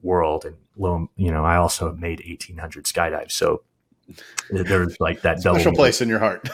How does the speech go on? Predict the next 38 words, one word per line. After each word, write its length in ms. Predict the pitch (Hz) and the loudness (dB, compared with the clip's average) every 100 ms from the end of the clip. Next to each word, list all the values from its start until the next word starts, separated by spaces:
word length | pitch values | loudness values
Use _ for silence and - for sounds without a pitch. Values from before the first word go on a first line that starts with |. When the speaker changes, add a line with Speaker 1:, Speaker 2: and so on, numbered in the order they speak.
| 226 | 2
Speaker 2:
<laughs> 160 | 233 | 6
Speaker 1:
Yeah. 180 | 131 85 - - - - | 4 4 0 -4 -10 -6
So 140 | - 104 | 0 2
I 40 | |
was 100 | 98 | 2
just 160 | 98 - | 0 0
like, 180 | - | 2
"Okay, 360 | 139 131 101 - _ 104 | 2 2 0 -4 _ 0
I 160 | 95 | 0
created 440 | - - 113 117 117 | 0 0 2 4 2
a 60 | |
company 360 | - 113 110 98 | 2 0 0 0
called 260 | 92 85 | 0 2
Parachute. 500 | - 113 - 110 104 127 - - | 4 2 2 0 -2 -4 -12 -12
It's 160 | - - | -6 -2
gonna 240 | 117 110 | 4 4
do 160 | 107 107 | 6 6
something 380 | - 101 98 98 | 6 4 2 2
in 160 | 95 | 2
Web 200 | 92 90 | 2 0
three. 460 | - - 95 92 92 _ | -2 -4 -2 -2 -4 _
I 80 | 87 | -4
have 120 | 85 | -2
no 180 | 90 85 | 0 0
idea 320 | 80 78 76 | 0 -2 -4
what 140 | 71 69 | -4 -6
it's 100 | - | -8
gonna 220 | - 50 | -8 -12
do, 180 | - - - _ | -12 -18 -20 _
but 280 | 110 98 - - - _ | 2 2 -2 -20 -20 _
I, 380 | 90 87 82 76 | 0 0 0 -4
here's 320 | - 107 107 104 | -4 -2 -2 0
my, 460 | 95 90 87 82 - - - _ - | 0 2 0 -4 -8 -20 -20 _ -6
you 60 | |
know, 180 | 87 82 95 | -4 -4 -6
I'm 60 | |
gonna 240 | 92 90 87 - | -4 -4 -6 -6
start 400 | - 101 - | -2 0 -2